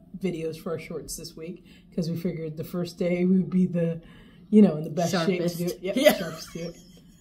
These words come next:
Speaker 1: And then we worked on, um, some other couples counseling, this couples counseling project that we're working on. Um, so
Speaker 2: Mm-hmm.
Speaker 1: yeah, we just finished working on that. We're not even quite done, but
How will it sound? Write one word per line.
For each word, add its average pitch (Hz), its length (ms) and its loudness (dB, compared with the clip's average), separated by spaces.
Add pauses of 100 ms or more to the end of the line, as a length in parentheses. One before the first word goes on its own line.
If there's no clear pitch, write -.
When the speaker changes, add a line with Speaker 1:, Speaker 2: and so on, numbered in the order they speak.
(120)
Speaker 1:
And 196 180 4
then 226 160 6
we 220 80 6
worked 202 340 0
on, 180 440 -2
um, 165 320 -10
some 185 180 -4
other 175 240 -4
couples 170 640 -6
counseling, 165 680 -8
this 156 120 -10
couples - 320 -8
counseling 151 460 -8
project 147 540 -10
that - 100 -10
we're 147 140 -14
working 156 300 -12
on. 165 340 -14 (460)
Um, 170 420 -8 (260)
so 185 300 0
Speaker 2:
Mm-hmm. 185 120 2
Speaker 1:
yeah, 190 160 2
we 151 120 -6
just - 240 -6
finished 170 400 -8
working 165 340 -8
on 147 200 -6
that. 151 440 -10
We're 143 140 -12
not 147 180 -12
even 147 180 -12
quite - 280 -12
done, 156 240 -10
but 180 200 -14